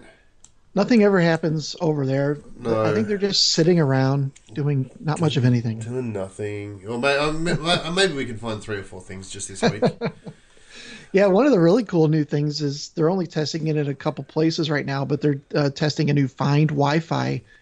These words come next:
Speaker 1: feature. So, uh, the example that they, uh, that they have, and we'll add this to the show notes as well, is, uh,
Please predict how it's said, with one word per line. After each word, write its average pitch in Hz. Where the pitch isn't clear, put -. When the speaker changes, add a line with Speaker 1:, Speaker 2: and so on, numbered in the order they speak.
Speaker 1:
feature. -
So, 147
uh, 147
the 160
example 160
that 143
they, 147
uh, 143
that 139
they 143
have, 143
and 143
we'll 147
add 147
this 139
to 139
the 131
show 165
notes 135
as 127
well, 147
is, 143
uh, 139